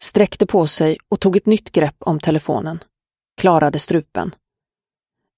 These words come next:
Ja, hej, jag heter Jonna. En paus. Och jag är ditt barnbarn.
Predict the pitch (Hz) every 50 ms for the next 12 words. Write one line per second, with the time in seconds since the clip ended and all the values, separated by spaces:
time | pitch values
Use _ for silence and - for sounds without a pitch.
0 | _ - 214 277 302 311 302 285 262 240 302 330 311 226 180 - - - 208 233
1 | 220 220 240 226 - 233 214 254 269 269 220 180 175 196 247 277 - _ _ _
2 | _ _ _ _ _ _ _ _ _ _ _ _ _ _ _ _ - - 147 147
3 | - - 165 - 175 - - - - - _ _ _ _ _ _ _ _ _ _
4 | _ _ _ _ _ _ _ _ _ _ - 240 240 240 254 254 269 285 277 -
5 | 262 233 226 220 220 220 220 208 240 - - _ - - _ _ _ - 262 277
6 | 247 190 160 165 160 254 269 233 151 151 175 185